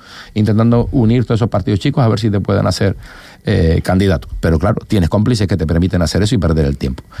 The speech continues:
Eso es perder el tiempo en esta isla de Fuerteventura, cuando debería estar ya adjudicada el doble de la desalación en puerto, etcétera, y haber trabajado sobre esa inversión real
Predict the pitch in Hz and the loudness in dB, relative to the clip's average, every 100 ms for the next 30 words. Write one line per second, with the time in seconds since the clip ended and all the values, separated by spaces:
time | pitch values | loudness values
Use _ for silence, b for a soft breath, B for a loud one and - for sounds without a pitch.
0 | B 139 156 190 - 110 101 135 113 87 | B -2 0 -2 0 0 2 2 2 0
1 | 92 98 71 82 80 76 73 73 - 71 | 0 -2 0 -2 -2 -2 -2 -4 -2 -2
2 | 69 69 73 73 76 76 90 95 - 92 | 0 0 2 2 2 4 4 2 0 0
3 | 92 95 98 90 78 92 98 82 107 104 | 2 2 2 2 2 0 2 2 2 2
4 | 87 78 78 85 82 - 90 B B B | 2 0 -2 -4 -4 -2 -4 B B B
5 | - 120 113 123 127 120 101 85 110 107 | -4 0 0 2 0 0 -2 -2 -2 0
6 | 107 87 82 80 78 87 85 82 80 78 | 2 2 0 0 0 0 -2 -2 -2 -2
7 | 82 78 78 85 71 73 80 | -2 -2 0 -2 0 0 0